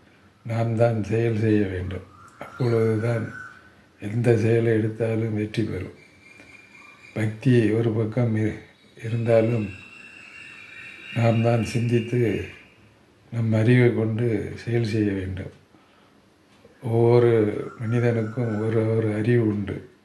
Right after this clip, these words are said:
அதாவது ஒரு கெப்பாசிட்டி உண்டு. ஒரு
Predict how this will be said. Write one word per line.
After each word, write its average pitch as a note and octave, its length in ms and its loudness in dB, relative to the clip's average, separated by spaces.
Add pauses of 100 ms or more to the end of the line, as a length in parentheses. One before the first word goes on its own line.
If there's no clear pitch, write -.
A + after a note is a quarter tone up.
அதாவது A2+ 480 0 (120)
ஒரு A2+ 160 -2 (160)
கெப்பாசிட்டி A#2 640 0
உண்டு. G2+ 300 -2 (1600)
ஒரு A2+ 180 -2